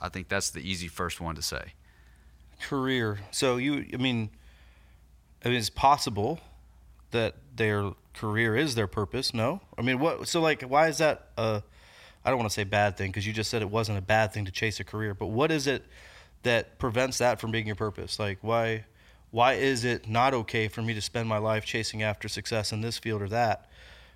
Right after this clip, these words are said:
Speaker 2: Um, or, you know, what, what is it that, that doesn't make that its purpose? I, I'm, I'm confused now. <laughs>
Speaker 1: Yeah, well, I do that to people. So congratulations. <laughs> Uh, I think I would put that in a category, knowing what I know about n-,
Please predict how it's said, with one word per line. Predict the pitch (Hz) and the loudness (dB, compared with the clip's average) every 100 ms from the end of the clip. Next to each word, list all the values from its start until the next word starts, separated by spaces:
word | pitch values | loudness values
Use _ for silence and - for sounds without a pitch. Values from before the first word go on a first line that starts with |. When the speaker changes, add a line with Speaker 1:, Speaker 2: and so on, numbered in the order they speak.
| - | -6
Speaker 2:
Um, | - 110 101 98 | 0 2 2 -2
or, | - 117 110 104 _ _ - | -2 0 0 -4 _ _ -12
you | 110 | -6
know, | 107 101 | -4 -2
what, | 107 92 - - - - | -2 -4 -12 -20 -20 -10
what | 113 123 | -2 0
is | 120 | 0
it | 113 104 | -2 0
that, | 110 87 - | -2 -2 -4
that | 110 98 | -6 -2
doesn't | 117 113 113 | -2 -2 -2
make | 110 104 | -4 -4
that | 104 | -4
its | 95 - | -6 -6
purpose? | 107 104 - - | -6 -6 -8 -6
I, | 107 113 | -2 0
I'm, | 107 107 95 - - - _ _ | -2 -4 -8 -12 -20 -20 _ _
I'm | 123 170 | 4 4
confused | - 120 110 104 | 2 -4 -2 -2
now. | 113 - | -2 -4
<laughs> | - - - - | -8 -10 -8 2
Speaker 1:
Yeah, | 113 101 - - | 6 6 2 -8
well, | 101 98 | -2 2
I | 98 | 2
do | 98 98 | 2 2
that | 87 | 0
to | - | -2
people. | 95 87 - | -6 -6 -6
So | - - 98 | -2 0 2
congratulations. | 104 101 101 92 104 95 87 - | 4 6 6 4 2 2 -2 -4
<laughs> | - - - - | -6 -12 -6 4
Uh, | 110 117 - | 8 8 6
I | 123 | 4
think | - 175 - 107 113 | 2 -2 -4 -14 -2
I | 110 127 | 4 4
would | 160 | 4
put | - 139 | 0 0
that | 120 107 | 2 2
in | 101 | 0
a | 95 | -2
category, | - 98 95 92 90 90 87 | 2 2 2 0 0 0 0
knowing | 92 120 175 | 0 2 2
what | 160 139 | 4 6
I | 120 | 6
know | 107 107 98 | 6 4 4
about | 92 92 90 - | 4 4 2 -2
n-, | 101 | -10